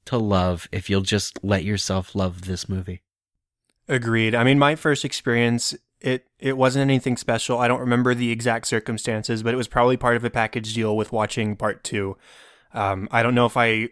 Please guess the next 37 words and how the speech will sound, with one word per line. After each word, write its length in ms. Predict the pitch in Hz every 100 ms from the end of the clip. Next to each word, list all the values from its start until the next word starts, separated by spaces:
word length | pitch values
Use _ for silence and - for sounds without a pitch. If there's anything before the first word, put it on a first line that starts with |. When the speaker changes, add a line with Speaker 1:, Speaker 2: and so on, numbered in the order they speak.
| _
Speaker 2:
originally 460 | 120 107 120 123 131
watched 340 | 123 113 - - -
all 180 | 123
three 200 | 123 127
movies 420 | 127 120 123 131 127
or 60 |
if 120 | 117
I 80 | 117
saw 240 | - 131 135
the 140 | 123
original 580 | 110 123 120 120 107 107
and 120 | 110
then 140 | 110
later 280 | 110 113 113
returned 520 | 107 101 110 104 104 -
to 240 | 110 101
the 120 | 107
trilogy. 580 | - 113 107 104 104 - - - - - -
So 560 | - 110 104 98 107 _ _ 160 147 -
it, 220 | 139 131
it's 180 | - 113
just, 360 | 120 110 - - _ -
again, 340 | 127 135 117
those 200 | 117 120
movies 280 | 127 131 127
that 100 | 131
have 100 | 123
always 220 | 131 131
been 120 | 135
a 40 | 127
part 260 | 131 131
of 100 | 120
my 420 | 120 117 120 117 - _ _
film 240 | - 127 123
viewing 300 | 120 120 117
experience. 800 | - - 123 123 107 - - -
And 300 | 120 110